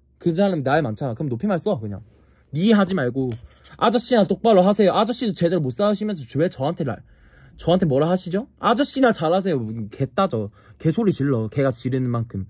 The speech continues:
걔가 처음에 존나 소리 질러 댔거든? 그래서 계속 막 쌌다가 놀래고. 근데 몸도 존나 힘들어.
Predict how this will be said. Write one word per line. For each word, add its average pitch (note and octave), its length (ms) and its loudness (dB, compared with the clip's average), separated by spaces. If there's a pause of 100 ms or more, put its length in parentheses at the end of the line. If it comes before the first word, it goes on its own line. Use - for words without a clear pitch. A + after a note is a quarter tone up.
(380)
걔가 G3 280 6
처음에 A3+ 340 2
존나 F3+ 380 0
소리 A#3+ 200 -2
질러 D#3 260 -2
댔거든? A#2 400 -6 (300)
그래서 D#3+ 220 2
계속 G3+ 400 2 (260)
막 A#2 100 -6
쌌다가 F3+ 400 2
놀래고. A#2+ 580 2 (480)
근데 D#3 160 2
몸도 F3+ 400 6
존나 C#3 320 0
힘들어. F#2 340 -8